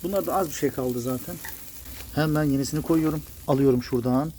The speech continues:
Şöyle ve buraya koyuyorum. İşte ilk haliyle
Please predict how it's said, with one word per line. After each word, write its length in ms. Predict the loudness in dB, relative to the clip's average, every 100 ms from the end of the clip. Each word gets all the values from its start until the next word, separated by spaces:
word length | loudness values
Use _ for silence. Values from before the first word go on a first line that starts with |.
| -16 -20 -20 -20 -20 -20 -20 -20 -18 -18 -18 -18
Şöyle 560 | -14 -4 0 2 0 0
ve 180 | 0 0
buraya 200 | 0 0
koyuyorum. 400 | 2 2 2 -2 -8 -12 -12 -14 -14 -16 -16 -16 -16 -16 -16 -14 -14 -14 -16 -14 -12
İşte 260 | -8 -8 -10 -16 -18 -18 -12 -4
ilk 180 | -4 -2
haliyle 560 | 2 2 2 2 2 0